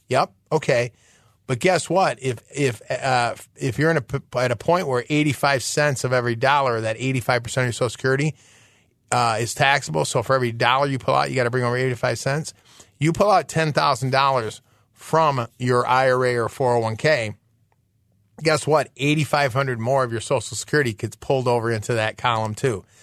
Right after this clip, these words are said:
So you're not taxed on ten thousand dollars from your I R A. You're taxed on eighteen thousand five hundred.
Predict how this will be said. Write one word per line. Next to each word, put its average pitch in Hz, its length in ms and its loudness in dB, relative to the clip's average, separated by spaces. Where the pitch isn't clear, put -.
So - 120 -2
you're 143 140 2
not 240 240 0
taxed 190 400 0
on 127 160 -2
ten 139 280 -2
thousand 117 420 0
dollars 113 440 0
from 110 220 -4
your 110 120 -2
I 110 200 0
R 110 100 2
A. 104 80 -2
You're 135 180 -2
taxed 196 380 0
on 120 240 -2
eighteen 156 500 -2
thousand 117 480 -2
five 107 240 -2
hundred. 110 320 -6